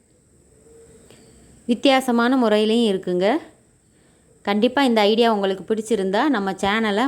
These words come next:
மறக்காம சப்ஸ்கிரைப் பண்ணிக்கோங்க. ஒரு லைக்கையும் கொடுத்துருங்க. அப்போ தான் எனக்கு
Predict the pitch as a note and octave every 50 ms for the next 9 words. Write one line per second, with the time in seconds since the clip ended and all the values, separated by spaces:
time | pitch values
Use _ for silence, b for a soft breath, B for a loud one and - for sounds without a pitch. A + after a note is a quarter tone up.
0 | B3+ G3+ F#3 F#3 F#3+ - A3 G#3 G3+ G#3 B3+ C4+ C4+ A3+ F#3 - - - A3+ A#3
1 | A#3 A3+ G#3 F#3+ F#3 F3+ F3 - F3+ E3+ F3 F3 F#3+ A#3+ D4+ F4 - - _ _
2 | b b b b b b b b _ _ _ _ _ _ _ _ _ _ _ _
3 | _ _ _ - F3+ F#3+ G3 G3 G3 G#3 A3 B3 A3+ - - C4+ C4+ B3+ A3+ A#3+
4 | G#3 - - - F#3+ F#3+ F#3 F3+ F#3 A3 C#4 F4 - - - F#3 - - G#3 G#3+
5 | C4+ C#4 A#3+ A3 G#3+ G3+ - B3